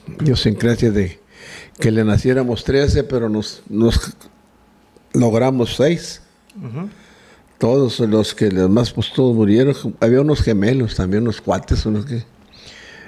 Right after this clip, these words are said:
Speaker 1: este, Cayetano y no me acuerdo cómo se llama el otro.
Speaker 2: <laughs>
Speaker 1: Me platicaba mamá cuando, después, pues, ya no supimos de ellos. Pero sí, fuimos trece y ya,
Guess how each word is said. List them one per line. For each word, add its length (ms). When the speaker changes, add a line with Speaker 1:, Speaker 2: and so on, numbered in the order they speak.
Speaker 1:
este, 600
Cayetano 600
y 40
no 120
me 80
acuerdo 240
cómo 140
se 80
llama 260
el 160
otro. 240
Speaker 2:
<laughs> 300
Speaker 1:
Me 80
platicaba 480
mamá 320
cuando, 300
después, 420
pues, 180
ya 80
no 100
supimos 480
de 100
ellos. 340
Pero 300
sí, 320
fuimos 320
trece 480
y 200
ya, 120